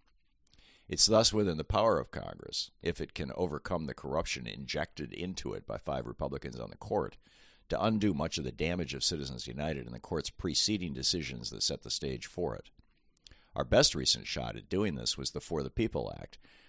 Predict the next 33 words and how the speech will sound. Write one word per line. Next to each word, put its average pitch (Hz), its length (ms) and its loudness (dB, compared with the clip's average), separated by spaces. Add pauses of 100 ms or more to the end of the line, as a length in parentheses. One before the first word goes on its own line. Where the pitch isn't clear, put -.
(160)
which - 200 -8
would 95 120 4
have 76 220 2
reversed 73 420 -2
large 82 440 2
parts 92 320 2
of 62 100 -8
the 57 80 -6
Citizens 76 480 0
United 80 380 0
decision 62 500 -4
and 60 140 -10
publicly 71 420 -4
funded 73 400 -6
federal 65 500 -4
elections. - 600 -6 (760)
But 80 120 2
a 78 40 2
handful 104 440 2
of 71 80 -4
billionaires 92 480 4
poured 92 340 2
their 64 80 -6
cash 85 420 0
into 65 120 -6
the 60 80 -8
coffers 80 500 0
of - 80 -10
Kyrsten 78 380 -4
Sinema 76 400 0
and 62 100 -8
Joe 67 180 -2
Manchin, 78 460 -4